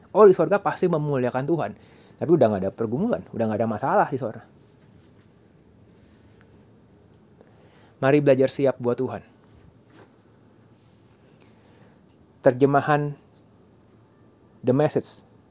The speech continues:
Roma empat ayat dua puluh. Tentang Abraham. He plunged into the promise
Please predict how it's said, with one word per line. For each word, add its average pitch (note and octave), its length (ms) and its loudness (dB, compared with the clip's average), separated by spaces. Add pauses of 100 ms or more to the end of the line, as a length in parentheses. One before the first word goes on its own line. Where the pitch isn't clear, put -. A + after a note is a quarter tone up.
(1400)
Roma B2 240 2
empat C3 400 0
ayat B2+ 240 4
dua B2+ 160 2
puluh. B2+ 320 -4 (2500)
Tentang B2 320 0
Abraham. C3 480 0 (800)
He D3 80 2
plunged C3+ 560 0
into F#3+ 400 6
the F#3 80 6
promise A2 880 -2